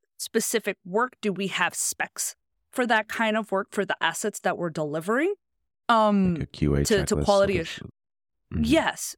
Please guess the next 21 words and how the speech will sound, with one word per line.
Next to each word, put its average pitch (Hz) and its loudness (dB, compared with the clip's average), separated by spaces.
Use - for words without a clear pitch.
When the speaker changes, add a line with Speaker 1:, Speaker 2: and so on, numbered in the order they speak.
Speaker 1:
Q 220 2
A 202 4
checklists. 269 0
I 226 4
mean, 226 2
you 233 0
know, 202 2
if 220 2
you're 254 0
doing, 269 0
let's 233 0
say, 214 2
a 208 2
Facebook 220 -2
ad 190 0
versus 175 0
an 185 -6
Instagram 208 -2
story 190 0
versus 170 -4
a, 170 -2